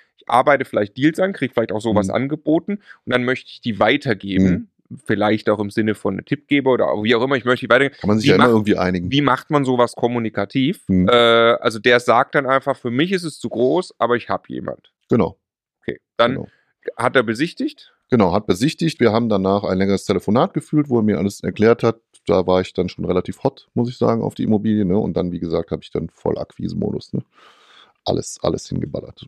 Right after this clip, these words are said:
Speaker 2: Relativ schnell Finanzierungs-, also samstags noch dem Banker gesagt, "Gib mir jetzt eine Finanzierungsbestätigung sofort."
Speaker 1: Und hast du dann auch mal den
Speaker 2: Bitte.
Speaker 1: Makler angerufen?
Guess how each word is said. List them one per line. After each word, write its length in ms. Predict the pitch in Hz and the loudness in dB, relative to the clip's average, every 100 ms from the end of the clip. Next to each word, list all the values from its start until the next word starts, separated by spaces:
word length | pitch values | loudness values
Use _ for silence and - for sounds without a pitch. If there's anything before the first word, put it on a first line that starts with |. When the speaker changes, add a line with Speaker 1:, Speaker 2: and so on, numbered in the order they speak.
| - | -4
Speaker 2:
Relativ 380 | 87 85 - 80 | 0 0 -2 -12
schnell 320 | - 92 90 - | -6 -4 -4 -8
Finanzierungs-, 560 | 90 90 - 95 - | -8 -8 -4 -4 -4
also 180 | 82 85 | -8 -6
samstags 680 | 80 92 104 - 85 - - | -2 0 -2 -4 -4 -4 -8
noch 200 | 90 - | -8 -8
dem 160 | - 85 | -8 -6
Banker 300 | 85 85 87 | -6 -6 -8
gesagt, 260 | 90 85 - | -6 -6 -8
"Gib 180 | 82 | -8
mir 120 | - 80 | -6 -6
jetzt 200 | - - | -8 -12
eine 80 | |
Finanzierungsbestätigung 920 | - 85 87 - - - - - - 90 | -8 -8 -6 -10 -10 -10 -8 -6 -6 -6
sofort." 480 | - - - - _ _ _ | -6 -2 -4 -4 _ _ _
Speaker 1:
Und 180 | 127 123 - | -2 -2 -2
hast 240 | 127 - | -6 -4
du 40 | 123 | -2
dann 160 | 123 | 0
auch 140 | 110 113 | 0 -2
mal 140 | 107 | -2
den 100 | 107 | 0
Speaker 2:
Bitte. 100 | 104 | -2
Speaker 1:
Makler 220 | 98 104 | -2 -6
angerufen? 480 | 110 123 151 185 | -6 -6 -8 -10